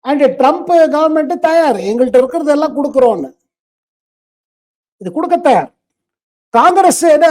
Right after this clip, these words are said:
அதுக்குன்னு நம்ம மேல வரும்னு சொல்லிட்டு இல்லாத பொல்லாத சொல்றாங்க. ஆர் எஸ் எஸ்க்கு பணம் கொடுத்தாங்க, பி ஜே பி பணம் கொடுத்தாங்க. அமெரிக்கா,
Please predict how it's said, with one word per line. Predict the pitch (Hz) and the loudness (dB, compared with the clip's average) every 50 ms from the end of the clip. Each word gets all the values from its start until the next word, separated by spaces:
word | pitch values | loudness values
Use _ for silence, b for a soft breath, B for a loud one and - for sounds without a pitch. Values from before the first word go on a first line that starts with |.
| 294 | 2
அதுக்குன்னு | 269 302 - - 330 330 330 311 277 269 311 320 - 277 | 0 -2 -2 -4 -4 -4 0 2 2 2 2 0 -2 -4
நம்ம | 196 226 254 254 247 | -4 -2 -2 0 0
மேல | 277 311 320 285 294 | 2 2 2 0 0
வரும்னு | 285 320 294 214 | -2 -4 -2 0
சொல்லிட்டு | 285 294 302 285 330 320 320 320 302 - 208 208 | 0 0 0 0 -2 0 0 -2 -2 -4 -6 -2
இல்லாத | 240 302 330 330 320 247 | 0 2 2 2 2 0
பொல்லாத | 311 311 320 320 330 - 294 | 0 0 0 -2 -2 0 -2
சொல்றாங்க. | 294 262 262 254 233 208 170 180 190 | -2 0 -2 -4 -4 -4 -4 -4 0
ஆர் | 220 240 | 0 -2
எஸ் | - - 226 | -2 -2 -6
எஸ்க்கு | 220 208 226 233 214 233 | -8 -8 -10 -12 -6 -4
பணம் | 233 240 240 240 240 | -6 -4 -4 -8 -8
கொடுத்தாங்க, | 240 247 - 254 247 247 247 254 254 254 247 _ _ _ _ _ _ _ _ _ _ 170 | -8 -6 -6 -6 -6 -6 -6 -8 -8 -8 -10 _ _ _ _ _ _ _ _ _ _ -4
பி | 214 247 220 | -2 -2 2
ஜே | 285 277 262 | 2 0 0
பி | 285 269 220 254 | 0 -2 -2 -2
பணம் | 247 262 254 254 | -2 -2 -4 -4
கொடுத்தாங்க. | 247 233 - 240 233 226 226 226 220 _ _ _ _ _ _ _ _ _ _ _ - | -6 -6 -4 -4 -4 -4 -4 -10 -12 _ _ _ _ _ _ _ _ _ _ _ -8
அமெரிக்கா, | - 226 277 320 359 370 370 349 349 349 339 330 | -6 -4 -2 0 0 0 0 -2 -2 0 0 0